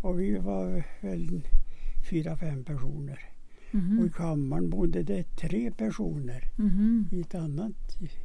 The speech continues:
Speaker 1: rum till.
Speaker 2: Tjugosju personer? Då,
Speaker 1: Ja.
Speaker 2: då gi-, men då räckte det inte bara med två kor, eller?
Speaker 1: Nej, då hade vi mycket kor, vet du. Då,
Speaker 2: Ja.
Speaker 1: de hade väl en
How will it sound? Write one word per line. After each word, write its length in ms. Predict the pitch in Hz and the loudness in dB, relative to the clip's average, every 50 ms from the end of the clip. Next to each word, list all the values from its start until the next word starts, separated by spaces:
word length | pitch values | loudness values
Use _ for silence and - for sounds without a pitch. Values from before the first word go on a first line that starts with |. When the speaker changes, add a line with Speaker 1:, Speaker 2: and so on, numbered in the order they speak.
| - - - - - | -6 -6 -6 -6 -6
Speaker 1:
rum 440 | - 180 180 180 175 180 202 190 175 - | -4 -4 -2 0 0 0 0 0 -2 -4
till. 320 | - 202 226 247 226 208 - - - - - - - - - - - - - - - - - - - - - - - - - | 0 0 0 0 -2 -4 -6 -6 -8 -4 -4 -4 -4 -2 -4 -4 -4 -6 -8 -6 -8 -8 -8 -8 -10 -12 -12 -12 -10 -10 -10
Speaker 2:
Tjugosju 440 | - - - 254 233 - 269 247 214 | -10 -4 -2 2 2 2 2 2 0
personer? 480 | - - 214 - 285 277 254 220 202 | -2 -2 -2 0 0 0 0 0 0
Då, 220 | 208 202 214 190 180 | 2 2 2 2 2
Speaker 1:
Ja. 60 | 156 - - - - - - - | 2 0 -2 -2 -2 -4 -4 0
Speaker 2:
då 60 | 247 | 2
gi-, 240 | 247 269 269 220 208 | 2 2 2 0 2
men 160 | 226 233 240 | 4 4 6
då 80 | 220 240 | 6 4
räckte 280 | 277 320 262 - - 269 | 4 4 0 0 2 0
det 20 | |
inte 140 | 247 220 233 | 2 2 4
bara 140 | 208 214 208 | 2 4 2
med 160 | 202 202 - | 2 0 0
två 200 | - 214 202 190 | 2 2 2 2
kor, 380 | - - 311 302 220 175 175 | 2 0 0 0 0 -2 -2
eller? 360 | 180 175 185 185 180 180 202 208 - - - - | -4 -4 -4 -4 -6 -6 -8 -8 -10 -8 -4 2
Speaker 1:
Nej, 280 | - 175 165 151 143 135 | 4 6 6 6 6 4
då 220 | 117 131 135 147 | 0 0 0 0
hade 320 | 120 131 147 139 120 127 | 0 0 0 0 0 -2
vi 180 | 127 123 127 123 | -2 0 0 0
mycket 500 | 120 123 131 123 - - - 165 143 - | 0 0 0 -2 -2 -2 -4 -6 -6 -6
kor, 240 | - 151 127 127 127 | -6 -6 -6 -6 -6
vet 240 | 120 120 120 - - - - | -8 -8 -8 -10 -10 -6 -4
du. 60 | - 151 | -2 2
Då, 60 | 156 | 2
Speaker 2:
Ja. 160 | 208 226 247 - - - - - - - - - - - - | 2 2 0 -2 -4 -8 -10 -10 -12 -8 -6 -6 -6 -6 -4
Speaker 1:
de 120 | - 160 135 | -4 -4 -2
hade 220 | 139 147 143 143 143 | -2 -2 -2 -2 -2
väl 200 | 135 147 147 143 | -4 -4 -4 -4
en 200 | 147 143 139 135 | -4 -4 -4 -6